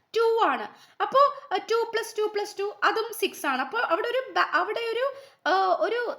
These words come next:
തല്ല് പിടിക്കാനുള്ള അല്ലെങ്കിൽ ഫൈറ്റിംഗ് ടെൻഡൻസിക്ക് വളരെയധികം മുൻതൂക്കമാണ് ഇവിടെ നിന്ന് കിട്ടിയിട്ടുള്ളത്. അതായത് തല്ല് പിടിക്കാനുള്ള പ്രവണത, തല്ല് പിടിക്കാനുള്ള കൂടുതൽ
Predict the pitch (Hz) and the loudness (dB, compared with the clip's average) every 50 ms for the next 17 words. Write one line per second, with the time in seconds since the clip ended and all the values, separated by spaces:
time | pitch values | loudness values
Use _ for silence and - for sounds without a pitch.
0 | - - 440 - 381 381 403 415 427 508 508 508 466 427 - - 381 359 359 330 | -4 0 2 2 2 2 0 0 2 2 2 2 0 -2 0 0 0 2 2 2
1 | 294 277 262 254 269 302 311 330 370 453 - - 403 381 392 415 403 403 - - | 0 0 0 0 0 -2 -2 -4 -4 -4 -2 2 4 6 6 6 4 0 -2 -2
2 | 466 494 539 539 554 - - _ _ - 427 392 349 349 320 403 349 359 339 - | -2 -2 -2 -2 -8 -12 -16 _ _ -2 0 2 2 2 0 0 0 -2 -2 -4
3 | 311 - - - 262 302 494 - - - _ _ _ _ _ _ _ _ _ _ | -6 -8 -4 -2 -2 -2 -2 -4 -10 -20 _ _ _ _ _ _ _ _ _ _
4 | _ - 262 330 466 480 480 523 554 554 587 554 - 453 415 - 440 440 466 440 | _ -2 4 6 6 8 8 6 6 6 6 6 6 2 0 0 -2 -4 -4 -2
5 | 415 392 330 339 339 - 403 381 370 359 - 403 403 403 392 339 285 262 269 311 | 0 2 2 2 0 0 0 0 0 0 0 -2 0 0 2 2 0 0 -2 -4
6 | - - - 339 339 302 370 381 403 370 381 330 302 349 320 - - - - 294 | -6 -6 -4 -4 -2 -2 0 0 0 0 0 0 -2 -2 -2 -2 -4 -2 -4 -6
7 | 269 269 - 302 269 240 220 240 254 262 339 339 339 - 392 494 523 - - _ | -6 -4 -4 -4 -2 -2 -2 -2 0 0 0 0 0 -2 -4 -6 -8 -10 -16 _
8 | _ _ _ _ _ _ _ _ - - _ _ _ _ - - 302 330 330 349 | _ _ _ _ _ _ _ _ -20 -20 _ _ _ _ 2 4 4 4 4 2
9 | 370 440 453 508 480 427 349 - 403 403 403 403 403 392 349 311 339 359 359 403 | 2 2 2 0 0 0 0 0 2 2 2 4 2 2 2 2 0 0 0 0
10 | 381 349 330 302 277 269 247 233 196 - - - _ _ _ _ _ _ _ - | 0 0 0 -2 -4 -4 -4 -6 -6 -8 -10 -18 _ _ _ _ _ _ _ 4
11 | 415 392 427 403 415 466 539 523 523 508 427 - - 403 381 370 370 359 359 349 | 4 6 6 6 4 2 2 2 2 0 0 0 2 2 2 2 2 2 2 2
12 | 339 392 453 - - - - - 381 381 381 392 294 359 392 | 2 0 0 -2 -6 -10 -4 -2 0 0 0 0 0 -2 -2